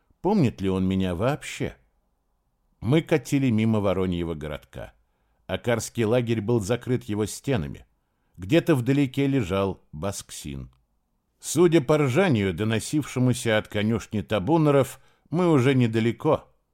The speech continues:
Наконец в окне показалось хозяйство ридов, пребывавшее в непривычных тишине и спокойствии. У меня перехватило дыхание, и внутри всё сжалось.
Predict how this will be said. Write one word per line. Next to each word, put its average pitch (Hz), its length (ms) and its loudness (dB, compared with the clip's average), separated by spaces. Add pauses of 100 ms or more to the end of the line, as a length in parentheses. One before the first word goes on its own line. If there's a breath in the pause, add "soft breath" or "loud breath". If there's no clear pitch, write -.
(720)
Наконец 160 580 2
в 117 100 2
окне 123 320 0
показалось 101 720 -2
хозяйство 98 680 -4
ридов, 104 460 -4 (380)
пребывавшее 131 920 0
в 110 120 -6
непривычных 135 800 -2
тишине 101 520 -4 (360)
и 92 80 -6
спокойствии. - 920 -8 (840)
У 107 60 -2
меня 104 340 0
перехватило 107 720 -2
дыхание, 101 640 -2 (340)
и 123 100 0
внутри 123 420 0
всё 127 240 -4
сжалось. 104 640 -4